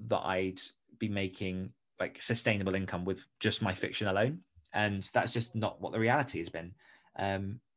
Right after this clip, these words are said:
and I'm not, I'm not bitter about that in any way either. I'm like, I'm fine with it because it's been such a transformative journey to go from the day job into the first year of learning. Last year, um,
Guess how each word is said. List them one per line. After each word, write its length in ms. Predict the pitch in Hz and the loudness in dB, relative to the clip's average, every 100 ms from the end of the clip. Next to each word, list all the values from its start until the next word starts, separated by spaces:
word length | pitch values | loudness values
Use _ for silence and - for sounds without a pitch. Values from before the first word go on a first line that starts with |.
| _ - | _ 0
and 80 | 135 | 4
I'm 80 | 156 | 6
not, 260 | 160 - _ _ _ _ _ _ - | 4 2 _ _ _ _ _ _ -2
I'm 100 | 131 | 2
not 200 | 143 - - 113 - | 2 0 -10 -10 0
bitter 320 | 120 120 151 | 0 2 0
about 220 | 85 95 78 | 2 0 0
that 120 | 78 | -2
in 80 | 98 | -2
any 140 | 101 | -2
way 120 | 107 | 0
either. 200 | 110 95 | 0 0
I'm 120 | 87 90 | -2 -4
like, 220 | 87 - | -8 -8
I'm 100 | 98 | -8
fine 300 | 95 110 113 | -2 0 0
with 100 | 92 | 0
it 80 | 90 | -6
because 200 | - 101 | -6 -6
it's 120 | 92 | -2
been 200 | - 113 | 0 0
such 280 | 101 117 - | 2 -2 -2
a 80 | 107 | -4
transformative 720 | - 110 - 107 101 98 92 | -2 -4 -4 -4 -4 -4 -4
journey 340 | 107 104 98 92 | 0 0 0 -6
to 140 | - | -6
go 220 | 98 90 | -2 -2
from 380 | 90 92 90 87 - - - - - - - - - | -2 -4 -6 -8 -14 -20 -20 -20 -20 -20 -20 -20 0
the 80 | 131 | 4
day 260 | 123 151 | 8 8
job 320 | 131 120 113 - - _ _ _ _ _ | 10 8 6 2 -14 _ _ _ _ _
into 600 | 117 113 - 104 101 98 - _ _ | 0 0 2 0 0 -2 -8 _ _
the 80 | - | -6
first 380 | 113 117 113 - | 2 4 4 2
year 280 | 110 110 98 | 0 2 2
of 100 | 95 | 4
learning. 480 | 113 104 95 98 107 _ _ _ _ _ _ _ | 4 4 2 -2 -4 _ _ _ _ _ _ _
Last 380 | 113 120 117 113 | 6 8 8 8
year, 360 | 117 107 101 - - | 6 8 6 2 0
um, 460 | 98 95 95 90 | 2 2 -2 -6